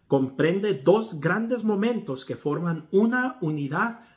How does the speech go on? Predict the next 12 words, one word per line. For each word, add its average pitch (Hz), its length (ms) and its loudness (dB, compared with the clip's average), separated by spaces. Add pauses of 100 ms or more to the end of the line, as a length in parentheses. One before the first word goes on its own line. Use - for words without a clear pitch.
(120)
básica. 127 800 -6
Ahora 135 280 -2
va 202 100 -4
a 196 40 -6
hablar 202 200 -6
de 196 60 -4
lo 156 100 -6
que - 80 -14
está 135 240 -10
compuesta 147 420 -6
la 123 120 -8
misa. 113 360 -14